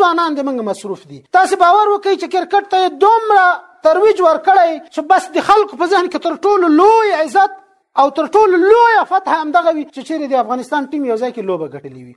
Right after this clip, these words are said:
نو بیا اول خو د هغې لوبې په کتلو باندې خلک په لکونو خلک مصروف، بلکې تاسې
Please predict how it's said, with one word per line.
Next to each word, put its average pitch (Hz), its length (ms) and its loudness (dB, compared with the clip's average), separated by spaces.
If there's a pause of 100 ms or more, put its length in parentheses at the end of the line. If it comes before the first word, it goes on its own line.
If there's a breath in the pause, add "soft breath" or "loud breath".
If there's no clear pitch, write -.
(100)
نو 277 140 -2
بیا 359 160 4 (840)
اول 403 280 4
خو 392 160 -4
د 339 160 -6
هغې 277 240 -2
لوبې 415 300 0
په 339 120 -4
کتلو 440 440 0
باندې 392 280 -2
خلک 339 300 -2
په 302 80 0
لکونو 277 340 -4
خلک 254 220 -4
مصروف، - 340 -14
بلکې 339 300 -2
تاسې 392 200 2